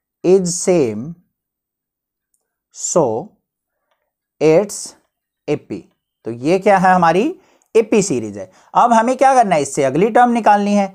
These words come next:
नेक्स्ट टर्म कैसे हो जाएंगी हमारी, A fifth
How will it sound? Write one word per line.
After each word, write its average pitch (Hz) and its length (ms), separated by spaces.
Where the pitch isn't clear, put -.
नेक्स्ट 170 260
टर्म 226 160
कैसे 220 340
हो 233 100
जाएंगी 220 260
हमारी, 214 380
A 147 260
fifth 208 420